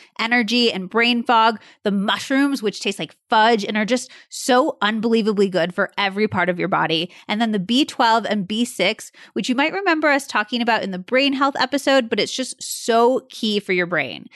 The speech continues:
It tastes super good, and I personally notice a huge energy boost when I'm regularly taking it. Of course, I have a special discount for you. Use code Liz to get fifteen percent off site-wide or create your own custom bundle and get up to forty-five percent off.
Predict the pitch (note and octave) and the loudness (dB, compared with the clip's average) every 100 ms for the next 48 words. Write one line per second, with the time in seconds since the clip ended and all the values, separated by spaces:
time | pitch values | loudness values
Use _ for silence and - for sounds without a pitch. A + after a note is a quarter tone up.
0 | - _ - B3 - C4 B3+ - - - | -20 _ -2 -2 0 -2 -2 -8 -10 -2
1 | C4 D#4+ C4+ G#3+ G#3+ - A3 A3 A3 - | 0 0 2 2 2 0 -2 -2 -2 -2
2 | C4 - C4+ B3 G#3+ G3+ - A3 - - | -2 -2 -2 -2 -2 -2 -4 -8 -10 -10
3 | A3 A3+ A3 G#3 F#3 F#3+ F3+ F#3 E3+ E3+ | -6 -4 -2 -4 -2 -2 -4 -4 -4 -6
4 | - E3+ E3+ E3+ D#3+ E3 E3+ E3 D#3+ - | -6 -6 -4 -4 -4 -2 -2 -2 -4 -8
5 | - D3 A#2+ A2+ _ _ _ - C4+ - | -10 -12 -12 -12 _ _ _ -6 -6 0
6 | G#4+ G4+ - C#4 C4+ B3+ A#3+ A#3+ - - | 2 2 -2 -4 -4 -2 -4 -4 -6 -4
7 | B3+ D4 C#4+ A3 B3+ - G#3+ - G3 F#3 | -2 -2 0 0 -2 -2 -4 -2 0 2
8 | E3+ F3 F#3+ - - A3+ A3 B3+ G#3+ F#3+ | 2 2 -2 -12 -6 -4 -2 -2 -2 -2
9 | A3 C#4 D4 D4 - G#3+ G#3+ - _ D#4 | -2 0 2 0 -2 -2 -2 -4 _ -2
10 | - - D4 D4 C#4+ C4 G#3+ F#3+ - - | 0 0 0 0 -2 0 0 0 -2 -4
11 | B3+ - A3 F#3 F#3 F#3+ - _ C4 D4+ | -2 0 2 2 0 -2 -12 _ 2 2
12 | - D#4 C#4+ A3 A3 G#3 - C#4 C4+ D4 | 2 0 2 2 0 -2 -4 -6 -2 -2
13 | A#3+ G#3 G#3+ - G3 G#3+ G3+ - G#3+ - | 0 0 0 -2 -2 -4 -4 -8 -10 -10
14 | - G3 A3+ A#3 A3+ G3 G3 - F#3+ G3 | -4 -2 0 -2 -2 -2 -2 -6 -4 -2
15 | F3+ - E3 C3 - _ | -4 0 0 0 -6 _